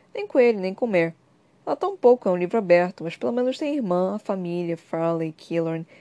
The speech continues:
e quem mais quiser quando finalmente decide falar alguma coisa. Estou longe de ter essa sorte. Só tenho Mare e Julian, e acho que minha avó. Não que eu queira conversar com ela sobre meus est-, meu estado mental,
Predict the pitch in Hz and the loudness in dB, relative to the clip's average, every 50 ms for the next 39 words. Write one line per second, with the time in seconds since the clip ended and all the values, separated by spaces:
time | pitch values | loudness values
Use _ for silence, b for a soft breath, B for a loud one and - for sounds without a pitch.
0 | B B - 294 - 311 277 262 269 277 - 311 277 247 190 175 190 185 - 185 | B B -10 -6 -4 -4 -2 -2 -4 -4 -4 -6 -2 2 2 2 2 2 -2 -6
1 | 170 - - 180 180 180 180 - - 185 - - 180 180 - - 185 175 175 - | -8 -8 -8 -8 -6 -6 -8 -8 -10 -10 -10 -10 -10 -12 -10 -8 -6 -4 -4 -4
2 | - 175 180 175 165 156 - - 175 175 170 165 - - - - - - - - | -2 -2 -2 -2 -2 -6 -8 -6 -4 -4 -4 -4 -6 -6 -6 -6 -6 -8 -12 -14
3 | - B B B B B B B B B - - - - 339 359 262 196 190 190 | -16 B B B B B B B B B -20 -14 -8 -6 -4 -2 0 2 0 0
4 | 185 185 151 - 165 165 - - 202 - - 170 165 165 - - - - b b | 0 -4 -6 -4 -6 -4 -4 -6 -8 -6 -6 -6 -6 -6 -8 -14 -20 -20 b b
5 | b b b b b b - - - - - 339 320 311 233 185 170 170 - - | b b b b b b -10 -6 -6 -4 -4 -4 -4 -2 0 2 2 2 2 0
6 | - 220 185 180 175 175 165 170 165 170 B B B B B - 381 359 349 - | -2 -2 -2 -2 -2 -2 -2 -4 -4 -6 B B B B B -8 -6 -6 -6 -6
7 | - 339 339 339 339 330 302 240 196 190 190 - _ _ - - _ _ _ _ | -8 -6 -2 -2 -2 0 4 4 4 4 4 0 _ _ -20 -20 _ _ _ _
8 | _ - - 427 403 - 392 370 - 285 262 240 214 - 196 175 180 180 - - | _ -16 -12 -6 -2 -2 -2 2 4 6 6 6 6 4 2 0 0 0 0 -2
9 | 180 180 - - 180 185 180 170 165 - 165 170 170 175 175 175 185 190 - - | -6 -4 -2 -2 0 0 0 -2 -2 -6 -6 -6 -6 -6 -4 -6 -6 -8 -10 -14
10 | _ - 185 190 190 196 - - 190 185 175 165 160 156 156 - 170 170 - | _ -6 -4 -4 -4 -2 -2 -2 -2 -2 -2 -4 -6 -6 -6 -4 -6 -6 -6